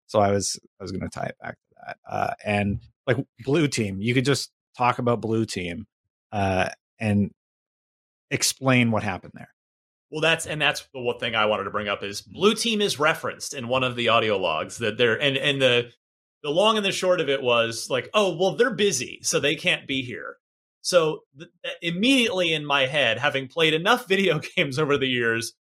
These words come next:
Speaker 2: my hope slash thought was, "Oh, well, maybe there'll be D L C that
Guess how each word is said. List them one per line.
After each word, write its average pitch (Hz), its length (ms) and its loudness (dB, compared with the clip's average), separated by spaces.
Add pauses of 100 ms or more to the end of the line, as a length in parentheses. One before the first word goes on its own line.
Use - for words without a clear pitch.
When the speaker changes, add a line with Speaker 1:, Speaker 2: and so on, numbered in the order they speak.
(280)
Speaker 2:
my 156 180 0
hope 233 380 0
slash 185 480 0
thought 175 320 2
was, 135 540 2 (460)
"Oh, 214 200 4
well, 185 120 2
maybe 208 720 2
there'll 170 240 2
be 160 460 -2 (580)
D 185 160 0
L 170 160 6
C 165 600 2 (500)
that 156 160 0